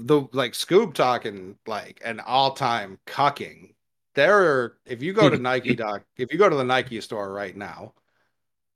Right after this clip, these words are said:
Speaker 1: they have every single team. They're the worst sweatshirts I've ever seen. Like, des-, design-wise, they're awful. But it's just the name of the team and the biggest Jumpman logo on top of it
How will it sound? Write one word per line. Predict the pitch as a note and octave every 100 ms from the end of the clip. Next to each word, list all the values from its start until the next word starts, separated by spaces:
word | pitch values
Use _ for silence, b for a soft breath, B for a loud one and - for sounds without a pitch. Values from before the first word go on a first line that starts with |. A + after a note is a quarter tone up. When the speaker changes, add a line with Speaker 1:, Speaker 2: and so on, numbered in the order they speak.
| _
Speaker 1:
they | A2 D#3+
have | G3 D#3+ -
every | C#3 D3+ B2+ C#3+
single | C3 - C3+ C3 B2
team. | A2 - B2+ G#2+ F2+ G#2+ C#3+ _ _
They're | F#3
the | G3
worst | E3+ D#3 A#3 F#3+ - - _ _ _
sweatshirts | - E3+ E3+ E3 C#3+ C3+
I've | B2+
ever | C3+ B2+
seen. | - C#3
Like, | B2+ A#2+
des-, | A#2 C#3+
design-wise, | A#2 D3 F#3+ G#3+ D3+ B2 G#2
they're | A#2 G2 -
awful. | C#3 C3+ B2 G2+ E2 - _ _ _ _ _ _
But | - E3+
it's | -
just | F#3+ E3+ C#3+
the | E3
name | C#3 D3+ G3 G3
of | F#3 D3
the | E3
team | - F#3+ F3 D3+ D3 D#3 F3
and | D3 C#3
the | C3 A2 _
biggest | E3 F#3 G#3 F#3+ C3
Jumpman | E3 E3 E3+ D3+ C#3 C#3
logo | C#3 C#3 C#3 C3+
on | B2+ B2
top | - D3 C#3
of | C3 -
it | B2+ -